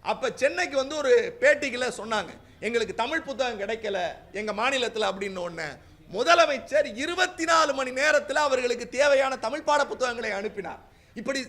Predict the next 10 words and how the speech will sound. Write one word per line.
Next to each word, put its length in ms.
எங்களுக்கு 420
எந்த 260
மாநிலம் 440
கோரிக்கை 400
வைக்கிறதோ, 540
எந்த 340
மாநிலங்களெல்லாம் 840
தமிழ் 240
பள்ளி 460
இருக்கிறதோ, 720